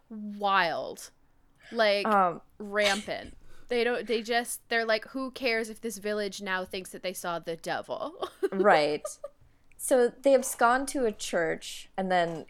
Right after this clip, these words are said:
Speaker 2: get, like, teleported
Speaker 1: Oh,
Speaker 2: to
Speaker 1: can I just say that in the church,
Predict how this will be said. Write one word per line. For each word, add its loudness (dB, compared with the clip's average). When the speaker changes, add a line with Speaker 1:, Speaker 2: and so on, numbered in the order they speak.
Speaker 2:
get, 2
like, 2
teleported 2
Speaker 1:
Oh, 2
Speaker 2:
to 4
Speaker 1:
can 4
I 2
just -8
say -2
that -6
in -2
the -4
church, -6